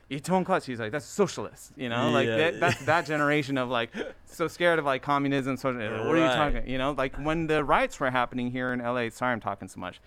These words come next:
Speaker 2: No, no, no,
Speaker 1: But
Speaker 2: I
Speaker 1: when
Speaker 2: wanna
Speaker 1: the,
Speaker 2: hear this. Yeah,
Speaker 1: when
Speaker 2: go
Speaker 1: the
Speaker 2: ahead.
Speaker 1: riots were happening, and they were at our doorstep, and a lot of people know this, they were watching that Saturday night,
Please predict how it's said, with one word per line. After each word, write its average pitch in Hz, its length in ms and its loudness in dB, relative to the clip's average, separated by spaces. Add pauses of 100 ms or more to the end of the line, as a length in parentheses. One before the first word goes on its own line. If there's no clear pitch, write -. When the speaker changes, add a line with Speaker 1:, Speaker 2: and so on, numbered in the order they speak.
Speaker 2:
No, 120 200 4
no, 175 100 2
no, 170 60 2
Speaker 1:
But 147 40 6
Speaker 2:
I 120 60 6
Speaker 1:
when 123 80 6
Speaker 2:
wanna 143 100 4
Speaker 1:
the, 117 40 4
Speaker 2:
hear 135 100 4
this. 90 180 -6
Yeah, 95 140 -6
Speaker 1:
when 139 120 2
Speaker 2:
go 139 60 4
Speaker 1:
the - 0 -
Speaker 2:
ahead. 127 60 0
Speaker 1:
riots 185 320 2
were 139 100 2
happening, 120 440 0
and 120 120 -6
they 120 80 2
were 123 160 0
at 143 140 4
our 156 80 2
doorstep, 117 560 0
and 117 100 -4
a - 20 -4
lot 120 160 -2
of 120 60 -10
people 117 220 -8
know 113 200 -4
this, 110 240 -6
they 113 60 -6
were 110 100 -4
watching 110 360 -6
that 120 200 -2
Saturday 123 400 0
night, 107 320 -4